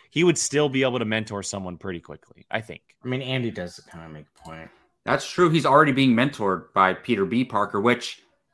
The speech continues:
Speaker 3: leads to my question. D-, is Peter B. Parker in the new footage? Is that him, like, kinda like,
Speaker 2: Yeah.
Speaker 3: in a robe?
Speaker 1: That
Speaker 2: He
Speaker 1: was him,
Speaker 2: kinda
Speaker 1: and he has a
Speaker 2: young.
Speaker 1: da-, he has a daughter.
Speaker 2: Yeah,
Speaker 1: Mayday.
Speaker 3: Yeah, so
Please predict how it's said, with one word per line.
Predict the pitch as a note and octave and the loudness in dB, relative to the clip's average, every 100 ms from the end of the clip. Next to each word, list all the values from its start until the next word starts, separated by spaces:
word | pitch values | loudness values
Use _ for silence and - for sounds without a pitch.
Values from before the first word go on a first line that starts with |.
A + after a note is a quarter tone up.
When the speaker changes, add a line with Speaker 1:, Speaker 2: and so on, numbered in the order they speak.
| _ _ _ _ | _ _ _ _
Speaker 3:
leads | A#2+ C3 C#3 | -2 0 0
to | C#3 | 0
my | A#2+ | 0
question. | - C#3+ C#3+ - A#2 G#2+ - _ _ _ _ _ _ _ _ - | 2 0 0 -4 -6 -6 -10 _ _ _ _ _ _ _ _ -6
D-, | C3 | -4
is | B2+ | -4
Peter | - F3 F3+ | -4 0 2
B. | C3+ C#3 | 2 -2
Parker | C#3 - C3 C#3+ C3+ - | -4 0 0 0 -4 -4
in | A2+ B2 | -2 0
the | |
new | A2 G#2+ A#2 | 0 -2 -4
footage? | A#2 A2+ A#2 C3+ B2+ | -4 -4 -2 -2 -6
Is | B2 G#2 | -10 0
that | C#3+ D3 | 0 0
him, | C#3 D3 | -2 0
like, | D3 B2 - | 2 0 -2
kinda | C3 B2+ | -2 0
like, | A#2 | 2
Speaker 2:
Yeah. | G#2+ G2 | 2 0
Speaker 3:
in | F2+ | -2
a | |
robe? | F#2 G2+ A#2+ C3+ C#3 - _ - | -4 -2 0 -2 -6 -16 _ 4
Speaker 1:
That | C3 | 6
Speaker 2:
He | |
Speaker 1:
was | D3+ | 8
him, | D3 | 6
Speaker 2:
kinda | D3+ | 6
Speaker 1:
and | C#3+ | 4
he | D3 | 4
has | D3+ | 4
a | |
Speaker 2:
young. | C3 | 4
Speaker 1:
da-, | A#2+ C3+ | 4 4
he | C3 | 2
has | C3 | 0
a | A#2 | 0
daughter. | A2 B2+ F#2+ D#2 _ _ _ | 0 0 0 -8 _ _ _
Speaker 2:
Yeah, | G#2 G2+ | -8 0
Speaker 1:
Mayday. | A#2+ C3 | 2 4
Speaker 3:
Yeah, | C3+ A#2+ | 2 0
so | F2+ C#3 B2 | -2 -2 -2